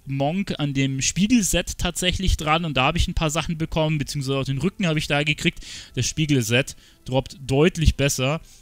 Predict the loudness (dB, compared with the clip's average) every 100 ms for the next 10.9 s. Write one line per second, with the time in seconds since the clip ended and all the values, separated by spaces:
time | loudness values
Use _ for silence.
0 | -20 _ 0 0 -4 -4 0 0 0 0
1 | 0 -2 -4 -4 -2 -4 -6 -4 -2 0
2 | 0 -2 -6 -6 -6 -2 0 2 0 0
3 | -4 -6 -6 -6 -6 -4 -6 -6 -6 -4
4 | -2 0 0 0 0 -2 -10 -20 -10 -2
5 | 0 2 -2 -2 -2 0 2 0 -2 0
6 | 0 0 -4 -2 0 2 0 -2 -12 -20
7 | -20 _ -14 0 0 2 2 0 -4 -10
8 | 2 4 4 0 -2 -6 -4 -2 -2 0
9 | 0 2 0 -2 -2 -4 2 2 2 2
10 | 2 0 -2 -4 -4 -4 0 2 2